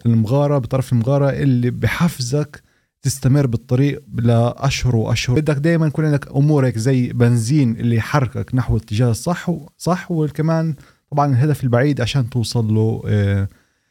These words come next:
آه، بالمستقبل. عشان نعمل هذا، هاي الحلقة وهذا البث هيك يكون أمر اللي بالفعل جذاب وواحد يستفيد من وراه، بقترح عليكم تنضموا لهاي المحادثة، تتفاعلوا معي، تشاركوني بأهدافكم،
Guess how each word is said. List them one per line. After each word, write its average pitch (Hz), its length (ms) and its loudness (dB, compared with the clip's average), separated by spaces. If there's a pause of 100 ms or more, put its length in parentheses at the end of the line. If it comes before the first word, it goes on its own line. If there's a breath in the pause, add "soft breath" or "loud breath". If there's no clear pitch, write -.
(280 soft breath)
آه، 117 100 -2
بالمستقبل. 113 760 0 (120)
عشان 180 580 2
نعمل 151 420 2
هذا، 131 360 2
هاي 143 60 4
الحلقة 131 360 0
وهذا 117 240 2
البث 120 440 0
هيك 117 120 0
يكون 110 680 0 (300)
أمر 127 260 2
اللي 104 380 2
بالفعل 117 680 0
جذاب 110 720 2
وواحد 113 300 0
يستفيد 120 420 -2
من 110 80 4
وراه، 101 460 0
بقترح 160 500 0
عليكم 131 320 2
تنضموا 123 680 2
لهاي 107 200 4
المحادثة، 110 800 -2
تتفاعلوا 117 720 0
معي، 104 460 0
تشاركوني 147 600 0
بأهدافكم، 110 680 0